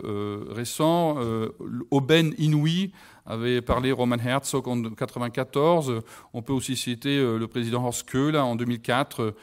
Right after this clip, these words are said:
Il parlait une des plus beaux, un des plus beaux chapitres de l'histoire allemande.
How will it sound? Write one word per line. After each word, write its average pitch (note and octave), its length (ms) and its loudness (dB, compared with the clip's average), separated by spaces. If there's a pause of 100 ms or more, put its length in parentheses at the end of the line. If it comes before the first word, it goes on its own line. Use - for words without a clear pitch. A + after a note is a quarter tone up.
(220)
Il A#2 80 -8
parlait C3 340 4
une D3 140 2
des C#3 100 2
plus C#3+ 220 -2
beaux, D3 320 6 (260)
un C3 200 -2
des C#3 120 2
plus - 140 -2
beaux D3 140 2
chapitres D#3+ 560 0
de A2+ 80 -6
l'histoire A2 420 -2
allemande. A2+ 540 -4